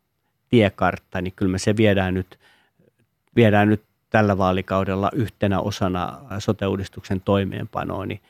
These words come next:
toteutetaan. Et se on niinku malli, jota tässä te-, tullaan tekemään, ja se on sisällä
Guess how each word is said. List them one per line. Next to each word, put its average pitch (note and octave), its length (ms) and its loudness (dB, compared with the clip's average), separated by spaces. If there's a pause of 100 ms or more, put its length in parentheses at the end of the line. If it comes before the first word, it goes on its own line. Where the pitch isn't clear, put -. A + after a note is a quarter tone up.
(160)
toteutetaan. F2+ 840 -2 (340)
Et - 120 -18
se - 100 -4
on F2+ 120 -2
niinku G2 280 -8 (380)
malli, G#2+ 540 4
jota G2+ 220 -6
tässä G2+ 340 -4
te-, G#2+ 500 -4
tullaan G#2+ 400 4
tekemään, F#2+ 480 -4
ja F#2+ 80 -4
se - 140 -6
on F#2+ 160 -2
sisällä F#2+ 580 -2